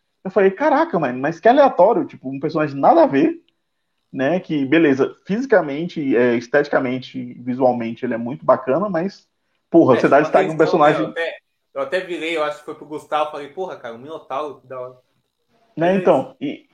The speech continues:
Speaker 1: e, e aí, é, imagina, você, sei lá, ocupar parte do tempo com isso. E parece que nas sessões teste a galera não tava curtindo ele, aí cortaram várias cenas dele.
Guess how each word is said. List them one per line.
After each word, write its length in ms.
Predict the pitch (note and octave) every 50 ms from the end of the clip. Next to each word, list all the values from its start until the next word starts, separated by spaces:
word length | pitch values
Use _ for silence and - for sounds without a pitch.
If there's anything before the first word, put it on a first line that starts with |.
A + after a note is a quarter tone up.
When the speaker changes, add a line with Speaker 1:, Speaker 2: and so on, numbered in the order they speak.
| _
Speaker 1:
e, 60 | D#3+
e 20 | F#3
aí, 460 | F#3+ F#3+ G#3 A3+ A#3+ B3+ B3+ B3 G#3+ - - - _ _ _
é, 200 | - A2+ E3 E3 D3+
imagina, 640 | E3 E3 D#3 D3+ E3 E3+ E3+ G3 F3+ C#3+ B2+ A#2+ A#2
você, 400 | - B2 B2+ B2 - C#3 - - - - - -
sei 120 | - C3
lá, 60 | B2
ocupar 360 | - - - - C3+ B2+ -
parte 240 | - D3 C#3+ - D#3
do 80 | D3 C3
tempo 220 | - C3+ B2 -
com 80 | C3+ B2
isso. 180 | A#2+ A#2+ - - _ _ _ _ _ _
E 80 | C#3 C#3
parece 280 | - D#3+ C#3+ D#3+ D#3+
que 60 | - D#3+
nas 120 | D#3+ D#3+
sessões 380 | D#3+ E3 D#3 - D#3+ D3+ D3+ -
teste 400 | - D3 C#3+ E3+ E3 - - F3+ F3
a 60 | E3+
galera 220 | D#3+ D#3+ D#3 D#3 D#3+
não 60 | D#3+
tava 180 | E3+ E3 D#3+ E3
curtindo 400 | E3 E3+ E3 - - E3+ F3 E3
ele, 240 | C3+ B2 A#2+ B2
aí 140 | B2 B2+ B2+
cortaram 800 | B2+ - C#3+ C3+ - - C3+ C3+ C#3+ D3 D3 C#3 C3+ B2 B2 B2 - - _ _ _
várias 380 | - E3+ D3+ C3 C#3 D3 D3+ D3+
cenas 280 | - D#3 C#3+ C#3 C3+ A#2
dele. 180 | A#2 A2 -